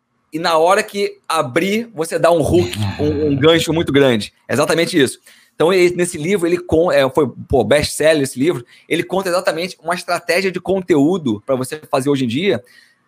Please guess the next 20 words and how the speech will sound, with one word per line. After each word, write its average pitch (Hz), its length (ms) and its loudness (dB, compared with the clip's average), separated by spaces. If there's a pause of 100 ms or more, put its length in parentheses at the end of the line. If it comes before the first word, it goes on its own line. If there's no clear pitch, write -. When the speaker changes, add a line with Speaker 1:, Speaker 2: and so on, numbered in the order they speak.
(160)
Speaker 1:
Vai 185 140 0
fazer 196 200 0
os 190 60 -6
conteúdos, 185 480 2
vai 190 100 -2
fazer 196 140 -2
os 180 60 -6
conteúdos. 190 540 0 (200)
Cara, 165 220 0
quando 196 200 -4
você 180 140 -2
vê 196 80 0
uma 220 160 4
brecha, 180 500 2
você 175 240 -8
lança 190 360 -4
o 208 140 6
conteúdo 202 640 0
que 208 140 -8
vai 165 400 0